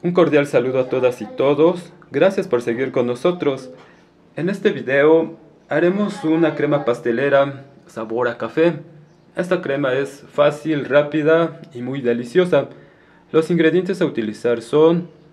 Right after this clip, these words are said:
cuatrocientos mililitros de leche, un trocito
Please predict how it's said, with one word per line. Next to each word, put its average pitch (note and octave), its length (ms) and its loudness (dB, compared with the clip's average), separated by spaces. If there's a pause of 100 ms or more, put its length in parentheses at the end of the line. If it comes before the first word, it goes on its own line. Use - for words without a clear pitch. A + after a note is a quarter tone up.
(320)
cuatrocientos B2 640 -4
mililitros A2+ 580 -8
de A#2+ 120 -4
leche, D#3+ 540 2 (680)
un F3 220 2
trocito D3 840 4